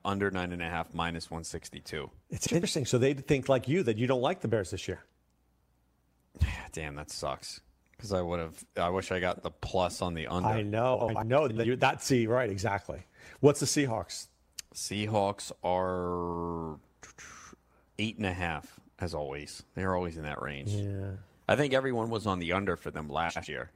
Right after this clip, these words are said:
Speaker 1: and they played well. But they
Speaker 2: How
Speaker 1: have
Speaker 2: about the
Speaker 1: just, they've taken so many hits on the defensive side.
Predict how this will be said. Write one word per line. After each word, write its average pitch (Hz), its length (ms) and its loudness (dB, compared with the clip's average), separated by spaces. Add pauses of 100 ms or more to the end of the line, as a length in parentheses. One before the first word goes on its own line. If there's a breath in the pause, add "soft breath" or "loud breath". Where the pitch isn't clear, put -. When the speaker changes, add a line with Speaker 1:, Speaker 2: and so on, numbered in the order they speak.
(120)
Speaker 1:
and 85 80 -6
they 78 140 -4
played 78 260 -2
well. 76 360 -4 (580)
But - 80 2
they 127 80 4
Speaker 2:
How 156 60 6
Speaker 1:
have 131 100 2
Speaker 2:
about 131 80 4
the 117 80 4
Speaker 1:
just, - 140 -10 (300 soft breath)
they've 127 140 0
taken - 280 0
so - 280 2
many 87 200 -2
hits 90 240 -4
on 80 60 -8
the 78 60 -6
defensive 76 520 -8
side. 65 300 -4